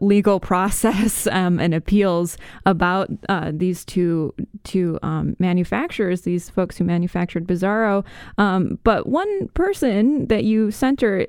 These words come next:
his name's Arthur Berrier, Berrier, I'm not sure how to say his name, but he's an enforcement at, enforcer at the D E A, a chemist at the D E A, um, later awkwardly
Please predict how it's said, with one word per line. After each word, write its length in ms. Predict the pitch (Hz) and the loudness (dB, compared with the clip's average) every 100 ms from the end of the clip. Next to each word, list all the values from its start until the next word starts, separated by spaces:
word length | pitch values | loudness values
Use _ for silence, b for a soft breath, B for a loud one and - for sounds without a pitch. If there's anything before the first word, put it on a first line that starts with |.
| - | 0
his 180 | 240 220 | 2 4
name's 260 | 226 214 | 4 2
Arthur 580 | - 208 220 208 196 - - - | 2 0 2 2 2 -2 -6 -4
Berrier, 760 | 180 190 202 247 302 320 339 320 | 0 2 2 2 0 0 0 0
Berrier, 680 | 190 202 247 277 294 320 - | 0 2 2 2 0 -2 -4
I'm 160 | 180 202 | 0 2
not 200 | 196 - | 2 0
sure 140 | 208 | -2
how 80 | 180 | 0
to 80 | 180 | 0
say 160 | - | 0
his 140 | 170 170 | 0 2
name, 280 | 175 175 170 B B | 2 4 0 B B
but 100 | 233 | 2
he's 220 | 285 262 | 4 2
an 220 | 208 175 - | 2 2 2
enforcement 840 | 208 190 - 220 220 - 175 156 | 2 2 2 0 0 0 2 2
at, 200 | - 170 - - | -2 -4 -4 -4
enforcer 480 | - 190 214 196 196 | 0 2 2 0 0
at 140 | 175 | 0
the 80 | - | 0
D 240 | 165 175 165 | 0 0 2
E 180 | 160 - | 0 0
A, 360 | 185 175 165 160 | 0 2 0 0
a 140 | 165 | -2
chemist 380 | - 302 294 - | 0 2 2 2
at 140 | 170 | 0
the 80 | 170 | 0
D 200 | 165 165 - | -2 0 2
E 180 | 170 | 2
A, 200 | 156 160 165 B B B | 2 -2 -4 B B B
um, 300 | 202 180 175 - - - | 2 2 0 -2 -12 -14
later 640 | - 220 247 233 202 175 - - | 0 4 4 4 2 0 -4 0
awkwardly 760 | 202 202 202 170 180 170 160 | 0 2 0 2 2 2 0